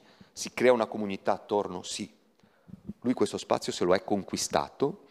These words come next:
e da questo spazio qui, quarantaquattro metri per settantasette, è quella che noi oggi chiamiamo Europa, Occidente, ma anche, nasce qui,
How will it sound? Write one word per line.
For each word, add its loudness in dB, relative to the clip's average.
e 4
da 6
questo 2
spazio 2
qui, -6
quarantaquattro 4
metri 0
per 0
settantasette, -4
è -18
quella -6
che -6
noi -2
oggi -4
chiamiamo -6
Europa, 0
Occidente, -6
ma -8
anche, -10
nasce -2
qui, -10